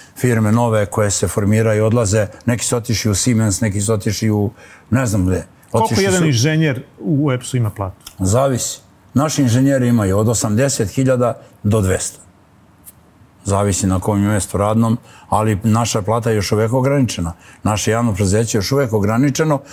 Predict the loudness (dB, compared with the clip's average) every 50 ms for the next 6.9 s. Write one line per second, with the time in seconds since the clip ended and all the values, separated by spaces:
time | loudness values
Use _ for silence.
0 | -18 -8 -4 -2 -2 -2 -2 -4 -2 -2 0 2 2 2 2 2 2 2 2 2
1 | 2 0 0 -2 -2 -2 -4 -2 -2 -2 0 2 2 2 2 2 0 0 0 0
2 | 0 -2 0 -2 -2 0 0 0 0 0 0 0 0 0 -2 -2 0 0 0 0
3 | -2 -2 -4 -8 -20 -18 -4 -2 0 2 2 2 2 2 2 2 0 0 -2 -4
4 | -8 -20 -8 -4 -2 0 0 0 -2 -2 -2 -4 -2 0 -2 -2 -2 -2 -4 -2
5 | -2 -2 -2 -4 -6 -4 -2 -2 -2 -2 0 0 2 0 2 2 0 -2 0 0
6 | 2 2 2 2 2 2 2 2 0 0 -2 -2 -4 -4 -6 -8 -12